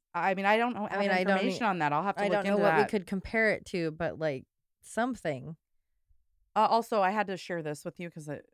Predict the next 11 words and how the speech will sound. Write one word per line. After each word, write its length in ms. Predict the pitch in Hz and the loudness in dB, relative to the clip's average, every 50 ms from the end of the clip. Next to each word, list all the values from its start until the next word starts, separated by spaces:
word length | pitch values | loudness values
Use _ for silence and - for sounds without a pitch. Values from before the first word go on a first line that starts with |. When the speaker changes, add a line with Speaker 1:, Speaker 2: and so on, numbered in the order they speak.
| _ _ | _ _
Speaker 1:
this 220 | - 156 147 - - | -18 -16 -16 -16 -18
is 140 | 139 139 | -16 -14
a 200 | 143 131 135 135 - _ _ _ | -12 -12 -12 -14 -16 _ _ _
funny 200 | - 139 135 135 | -12 -10 -10 -10
little 180 | 131 139 139 147 | -10 -10 -12 -12
quote. 300 | - - - 135 - - | -10 -10 -10 -10 -8 -10
So 100 | - 208 | -10 -8
they're 100 | 185 208 214 | -6 -6 -4
talking 380 | - - 262 285 294 - 294 | -2 0 0 0 0 -2 -4
about 360 | 277 220 190 180 175 175 - 147 | -2 0 2 2 2 2 0 -2
how, 400 | 151 175 165 160 156 151 156 | -2 0 2 2 2 2 0